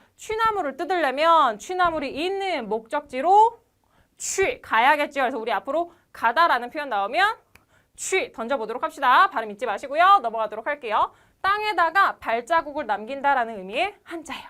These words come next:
그래서 어딘가를 향해 가는 모습을 나타냈어요. 자, 두 번째 발음은 크, 아, 안. 그렇죠. 그래서 칸. 한 번 더. 칸. 좋아요. 여러분 뒤에 보시면 요 친구가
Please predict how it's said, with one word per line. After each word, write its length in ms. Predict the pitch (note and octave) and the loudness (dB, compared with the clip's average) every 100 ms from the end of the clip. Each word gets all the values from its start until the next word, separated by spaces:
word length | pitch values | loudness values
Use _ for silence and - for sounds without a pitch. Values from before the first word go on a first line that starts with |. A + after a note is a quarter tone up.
| _ | _
그래서 260 | G#3 B3+ A#3 | -8 -6 -4
어딘가를 460 | G3+ C4 C#4 C4 C#4 | -6 -6 -4 -4 -4
향해 200 | B3 A#3 | -10 -12
가는 320 | - G#3+ C#4 | -8 -8 -6
모습을 260 | - B3 B3+ | -10 -10 -10
나타냈어요. 840 | - B3+ G#3+ G#3+ F#3+ F#3 F4 A#4 - _ | -10 -14 -8 -4 0 4 4 4 -8 _
자, 80 | G#3+ | -12
두 140 | B3+ | -2
번째 640 | D4+ F#4 B3 G#3+ E4+ D4+ G#3 | 2 2 0 2 4 4 0
발음은 440 | - A#3 C#4 F#4+ - _ _ _ _ _ | -2 -2 -4 -4 -8 _ _ _ _ _
크, 400 | - F4+ F4+ F4+ F4 | -10 -2 -2 0 2
아, 400 | E4 F4 F4 - | 8 12 12 10
안. 460 | D#4+ F4 F4+ F4+ F4 | 6 6 4 -6 -6
그렇죠. 600 | A#3+ E4+ - F4 D#4 A#3 | 0 0 0 0 2 2
그래서 220 | G#3+ G#3+ - _ _ | 0 -6 -14 _ _
칸. 400 | - - G4 E4+ - | -20 2 4 4 0
한 120 | C4 | -14
번 160 | G3+ F#3+ | -14 0
더. 240 | D#4 G4+ - _ _ | 2 2 0 _ _
칸. 340 | - - F#4 - | -10 2 2 0
좋아요. 240 | - D4+ - - _ - | 0 2 2 -4 _ -2
여러분 300 | D#4 G#4+ G4 | -2 -2 -8
뒤에 240 | C#4 F4 | -6 -6
보시면 500 | C#4+ D4 E4 G#4 G#3+ _ _ | -6 -10 -6 -4 -6 _ _
요 120 | A3+ A#3 | -14 -12
친구가 800 | A4 A4 G4+ C#4 D4+ C#4+ F3+ | -12 -8 -6 -4 -2 -4 -6